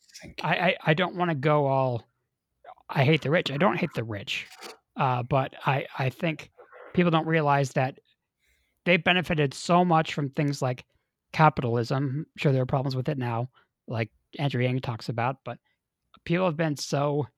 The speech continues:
Speaker 2: blessed by just the bounty. They don't realize what they have until it's gone. And it's same thing with energy. It's very easy for, you know,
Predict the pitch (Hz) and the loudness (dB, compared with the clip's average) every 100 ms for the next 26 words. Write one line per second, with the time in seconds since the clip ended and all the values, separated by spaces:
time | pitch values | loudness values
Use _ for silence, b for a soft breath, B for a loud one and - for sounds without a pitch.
0 | _ _ - 143 143 - - 120 117 - | _ _ -4 0 2 0 -4 -4 -4 -6
1 | - 107 123 127 107 110 120 143 165 151 | -6 -4 -2 -2 -2 -2 0 0 2 2
2 | 139 127 113 - _ _ _ - 127 - | 2 0 -2 -10 _ _ _ -2 -2 0
3 | 127 107 120 110 - 117 - - _ - | 0 0 -2 -2 -6 -8 -8 -14 _ -2
4 | 120 101 98 _ _ _ _ _ _ _ | -2 -2 -8 _ _ _ _ _ _ _
5 | - 143 131 131 - - 135 131 - - | -4 -2 -2 -6 -8 -6 -6 -6 -10 -12
6 | - _ _ _ _ _ - 180 156 175 | -14 _ _ _ _ _ -2 -2 0 0
7 | 165 147 139 - - 156 139 123 113 170 | 0 0 -2 -4 -4 -2 -2 -6 -8 0
8 | 175 185 180 156 147 139 - 135 113 _ | 0 0 0 0 0 -6 -4 -4 -4 _
9 | _ _ _ - 139 135 117 | _ _ _ -6 -2 -2 -2